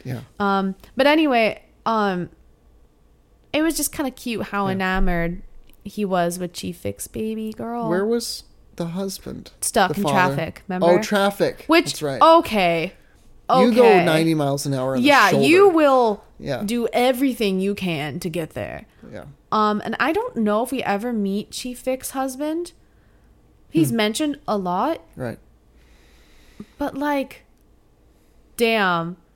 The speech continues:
Speaker 2: another man cut the umbilical <laughs> cord of your baby and held your baby before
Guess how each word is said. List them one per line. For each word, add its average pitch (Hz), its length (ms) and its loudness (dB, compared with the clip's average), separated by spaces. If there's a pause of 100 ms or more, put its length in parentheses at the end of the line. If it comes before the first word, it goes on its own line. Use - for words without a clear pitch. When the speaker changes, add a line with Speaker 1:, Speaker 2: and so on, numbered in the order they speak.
(120)
Speaker 2:
another 247 600 4
man 202 800 0 (240)
cut 226 300 0
the 254 140 0
umbilical 240 560 2
<laughs> - 140 -6
cord 254 440 6
of 233 180 4
your 262 160 0
baby 202 760 0 (460)
and 233 180 4
held 233 420 4
your 240 260 2
baby 240 600 0 (720)
before 208 720 0